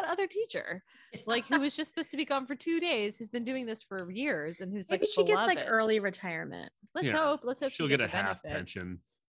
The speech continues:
Speaker 2: Yeah.
Speaker 1: Right. Let's hope. Um, but w-, in the reading at the end, where, what does it say? What is it, like, "Of the people, by the people, for the people"?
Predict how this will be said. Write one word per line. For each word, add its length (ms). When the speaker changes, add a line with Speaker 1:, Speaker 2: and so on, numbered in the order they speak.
Speaker 2:
Yeah. 120
Speaker 1:
Right. 340
Let's 220
hope. 500
Um, 600
but 340
w-, 220
in 180
the 100
reading 400
at 100
the 160
end, 380
where, 180
what 180
does 140
it 140
say? 200
What 160
is 160
it, 120
like, 160
"Of 160
the 80
people, 280
by 180
the 80
people, 280
for 140
the 80
people"? 420